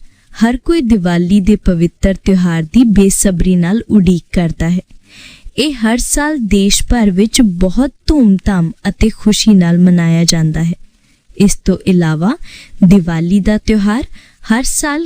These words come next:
ਕਾਰਤਕ ਮਹੀਨੇ ਦੇ ਕ੍ਰਿਸ਼ਨ ਪੱਖ ਦੇ ਨਵੇਂ ਚੰਦ ਵਾਲੇ ਦਿਨ ਮਨਾਇਆ ਜਾਂਦਾ ਹੈ।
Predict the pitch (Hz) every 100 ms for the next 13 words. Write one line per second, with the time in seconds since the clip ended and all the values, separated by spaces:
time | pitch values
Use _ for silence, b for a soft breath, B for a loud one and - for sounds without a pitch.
0 | - 208 180 180 202 196 202 190 185 180
1 | 175 170 160 233 320 - 214 208 - 233
2 | 208 185 180 - 185 175 214 226 190 185
3 | 220 269 - 214 202 180 175 170 170 160
4 | 175 214 226 190 175 170 170 170 160 156
5 | 165